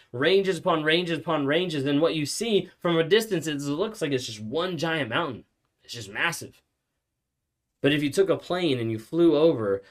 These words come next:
a mountain range, you start to see that there's all these peaks. And these peaks symbolize the good moments in the relationship, the, the happy times, the connected times, the times of, like, "Hey, we were really good together."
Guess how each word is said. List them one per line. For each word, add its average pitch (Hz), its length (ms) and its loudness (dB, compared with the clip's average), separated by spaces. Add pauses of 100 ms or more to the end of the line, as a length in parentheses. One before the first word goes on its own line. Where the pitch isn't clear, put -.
a 127 120 0
mountain 135 360 0
range, 113 300 -2
you 127 60 -8
start 143 240 -2
to 131 80 -4
see 170 200 4
that 135 160 0
there's 135 220 0 (220)
all 175 240 2
these 151 200 2
peaks. - 580 -6 (760)
And 156 80 0
these 160 140 2
peaks 220 320 0
symbolize 180 440 2
the 143 100 0
good 160 260 8
moments 160 420 2
in 143 60 -2
the 127 80 0
relationship, 127 540 -2
the, 120 220 4 (180)
the 151 80 2
happy 175 320 2
times, 120 260 -4
the 113 80 -6
connected 165 420 -4
times, 120 220 -4
the 120 80 -8
times 160 240 -2
of, 139 140 0
like, 135 200 2 (180)
"Hey, 180 140 2
we 147 140 0
were 139 100 0
really 156 220 0
good 180 160 4
together." 123 320 -4